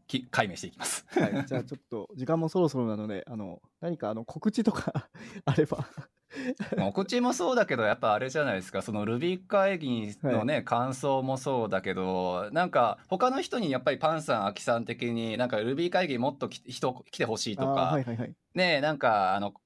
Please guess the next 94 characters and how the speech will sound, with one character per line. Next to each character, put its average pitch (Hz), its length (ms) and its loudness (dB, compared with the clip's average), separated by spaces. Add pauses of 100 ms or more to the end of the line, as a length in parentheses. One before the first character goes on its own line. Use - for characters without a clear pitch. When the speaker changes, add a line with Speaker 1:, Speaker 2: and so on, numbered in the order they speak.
Speaker 1:
こ 175 220 2
う 185 60 2
い 190 60 2
う 190 100 4
の 151 100 2
が 104 220 4
自 - 160 -4
分 117 140 2
に 107 60 -2
と 117 80 0
っ 120 80 -10
て - 140 -8
の、 90 180 -2
ま 107 100 0
あ、 - 20 -2
さ 123 80 2
っ 120 40 0
き 113 120 -8
ち - 60 -12
ょ - 20 -10
っ - 20 -18
と - 60 -8
言 107 220 0
う - 20 -6
た 156 100 0
け 113 80 -2
れ 98 80 -2
ど 90 100 -2
も、 104 300 0
あ 113 60 4
な 117 100 0
た 95 100 -4
も 87 120 -6
新 101 200 -6
し - 80 -8
く - 60 -12
参 101 140 -8
加 104 80 -4
し 131 60 -2
た 135 60 0
ら 120 60 0
こ 107 80 -2
ん 104 40 -2
な 107 80 -2
の 95 60 -2
得 95 100 -2
ら 110 80 -2
れ 120 100 -2
る 104 80 -6
よ、 117 120 0
Speaker 2:
う - 20 0
ん。 131 40 -2
Speaker 1:
み 123 80 -2
た 107 60 -2
い 95 40 -2
な、 92 40 -2
な 120 80 -2
ん - 20 -6
か - 60 -8
そ 202 120 0
う 208 60 0
い 214 40 0
う 208 140 2
宣 180 260 -2
伝 180 140 2
に 170 60 -4
は 151 80 0
も 131 60 0
し 123 60 -4
か 143 60 -2
し - 40 -8
た 117 80 0
ら 123 40 2
な 127 40 4
る 123 60 -2
の 101 80 -2
か 95 80 -2
な 92 140 -4
っ - 40 -8
て 87 80 -10
思 87 80 -8
っ - 80 -16
た 85 80 -6
ん 78 40 -6
で 78 40 -10
す - 40 -14
け 85 60 -8
ど、 82 260 -8 (1400)
な 107 120 0
ん - 20 -2
か 92 240 2
あ 101 80 6
れ 92 100 -2
ば。 - 180 -10